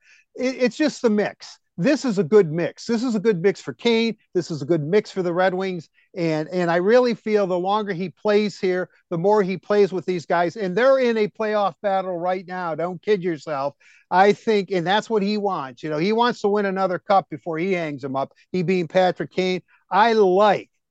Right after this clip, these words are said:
where the Red Wings are at right now. I mean, it's a daunting schedule, but it's a challenge every night. And I think they'll be equal to the task. And, you know, hopefully, you know, Willie Husso can, can get healthy too. I wanna see what Huss can do.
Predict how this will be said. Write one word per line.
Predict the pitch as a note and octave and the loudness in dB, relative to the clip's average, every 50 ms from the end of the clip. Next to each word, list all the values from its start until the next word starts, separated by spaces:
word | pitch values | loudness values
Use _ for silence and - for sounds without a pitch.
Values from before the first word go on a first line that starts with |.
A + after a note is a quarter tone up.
| _ _ _ - | _ _ _ -6
where | F3+ F3 E3 | -4 -4 -2
the | D#3 D#3+ | -2 -2
Red | D3+ F3 F#3 F#3+ F#3 | 0 2 0 0 0
Wings | G3 G3 F#3 E3+ D3 | -2 -4 -4 -4 -6
are | E3+ E3+ E3+ | -4 -2 -2
at | E3+ E3+ F3 F3+ | -2 -2 -2 -2
right | F3 E3+ E3 E3+ D#3+ | -4 -4 -4 -6 -6
now. | E3 E3 E3 E3 E3 | -8 -8 -6 -6 -4
I | D3+ D#3+ | -4 -4
mean, | E3 E3 E3 E3 | -4 -4 -4 -6
it's | E3 - - | -6 -6 -6
a | E3 | -6
daunting | C#3 G3 G3 G3+ G#3+ A3 - A#3 G#3+ G3+ | -2 -2 0 0 0 0 -2 -2 -4 -6
schedule, | - - - - A3+ A3+ A3+ F3+ F3+ F3+ E3+ D#3+ D3+ C#3+ - _ _ _ _ _ - | -6 -6 -2 0 2 2 2 2 0 0 2 2 0 -2 -4 _ _ _ _ _ -10
but | D#3+ C#3 F3+ F3+ F3 | -4 0 0 0 0
it's | F#3 E3+ - | -2 -4 -6
a | F3 | -8
challenge | D3+ - - G#3 G3+ G#3 G#3+ A3+ A3+ G#3 E3 A3 | -8 -4 -2 -2 0 0 0 -2 -2 -4 -2 -2
every | A3 G#3 G3 G#3 G#3 | -2 0 0 -2 -2
night. | G3 G#3 G#3+ G#3+ G3 E3 D#3 D3+ D#3 | -2 0 0 0 0 -2 -4 -6 -6
And | D#3 D#3 D3+ D#3 D3+ D3+ | -6 -6 -6 -6 -6 -4
I | D#3+ D#3 D#3 | -4 -4 -2
think | - G3+ G3+ E3+ | -2 -2 -2 0
they'll | - G#3+ F3+ | -2 -2 -2
be | F#3+ G3 G3 G#3 | -2 -2 -2 -4
equal | F#3+ - G#3 F#3 - | -4 -4 -6 -8 -6
to | - F#3+ | -6 -6
the | F3 F3+ | -4 -6
task. | - - F#3 F3+ F#3 F#3+ G#3 G3+ - - _ _ _ _ _ - | -4 0 0 2 4 4 2 0 -4 -8 _ _ _ _ _ -2
And, | F3 E3+ D#3+ D#3 D#3 D3+ D#3+ | 0 0 0 0 -2 -2 -2
you | E3+ | -2
know, | E3 D#3 D#3 | -2 -2 -2
hopefully, | C3 F#3 G#3 G3+ - - A#3+ A3+ G#3+ G#3+ G3+ - _ _ _ _ _ _ - | 0 2 0 0 0 -2 -2 -2 0 -2 -2 -6 _ _ _ _ _ _ -6
you | F#3 F#3+ | -2 -2
know, | F3+ | 0
Willie | E3+ F3 G#3 A3+ A#3 A3 | 2 2 2 2 2 0
Husso | F#3 G#3+ A#3 A#3+ - - A3+ G#3 E3 | 0 0 -2 -2 -2 -4 -4 -4 -4
can, | - G3 F3+ F3+ F#3+ E3+ D3 - _ | -4 -6 -6 -8 -10 -16 -18 -12 _
can | - F#3+ F3 D#3 | -6 -4 -2 0
get | G3+ G#3 F3 | 0 0 2
healthy | E3+ G3+ A3 G3+ - G#3 F#3 | 2 2 2 2 0 -2 -6
too. | - - A3+ A#3 G#3 | -4 -4 -2 0 2
I | F#3 F3+ | 2 2
wanna | F3+ F#3 G3 G#3 G#3+ | 2 0 -2 -4 -4
see | - - A3+ | -6 -6 -4
what | G#3 G#3 F#3 | -2 -2 0
Huss | G3 A3+ B3 G#3 - | 0 0 0 -2 -6
can | - F#3+ E3 D#3 | -6 -8 -6 -6
do. | C#3 D#3+ D#3 D#3 D#3 D#3 | -4 -4 -2 -2 -2 -4